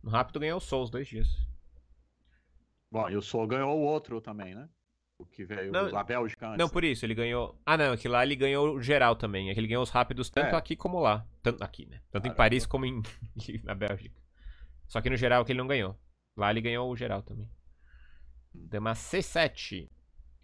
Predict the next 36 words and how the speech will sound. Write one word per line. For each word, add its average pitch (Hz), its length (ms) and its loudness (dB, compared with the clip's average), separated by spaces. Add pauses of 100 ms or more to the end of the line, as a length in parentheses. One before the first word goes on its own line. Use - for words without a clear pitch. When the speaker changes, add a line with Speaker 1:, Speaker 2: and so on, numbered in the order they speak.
(160)
Speaker 1:
Dama 110 360 -6
C - 240 -4
sete. 113 400 0
Quem 117 120 -4
dá 113 120 0
mais? - 440 -6 (1080)
Speaker 2:
Torre 95 200 -8
de - 80 -18
Speaker 1:
Torre 90 60 0
Speaker 2:
A 95 60 -4
C 107 140 -8
um. - 40 -2
Speaker 1:
D 117 80 -2
um, 127 80 -10 (100)
torre 104 220 -6
A. 107 140 -2
Speaker 2:
Ah, 82 120 -14
D 101 120 -10
um. 104 100 -14
Speaker 1:
D 123 140 2
um 180 120 -2
estranho. 113 480 -6 (560)
Nossa, - 220 -18
meio 107 80 -10
estranho. 107 260 -6
Speaker 2:
Ah, 98 40 -8
por - 100 -18
causa 101 160 -8
de 98 100 -12
bispo 104 240 -8
F 101 180 -4
três 104 360 -6
e 101 60 -14
C 98 200 -8
D 95 140 -6
quatro. 98 420 -4